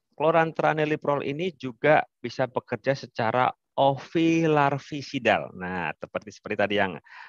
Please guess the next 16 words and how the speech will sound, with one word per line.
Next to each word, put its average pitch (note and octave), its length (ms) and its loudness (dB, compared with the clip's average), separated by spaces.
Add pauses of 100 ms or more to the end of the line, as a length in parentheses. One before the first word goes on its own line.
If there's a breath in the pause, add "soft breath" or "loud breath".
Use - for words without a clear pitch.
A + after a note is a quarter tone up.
(140 loud breath)
eh, F#2 400 4 (240)
eh, - 400 -10
Bapak F#2+ 320 2
moderator G#2 720 0
sampaikan G2 400 -4
tadi, F#2+ 400 0 (320 soft breath)
kapan F#3 240 2
sih F3+ 160 -2
waktu D3+ 320 0
yang A#2 80 -4
tepat? - 240 -2 (1040)
Jadi D3 240 2
di D#3+ 160 2
saat, D#3+ 400 0 (600)
eh, C3 360 2 (1600 loud breath)
lar-, D3 320 4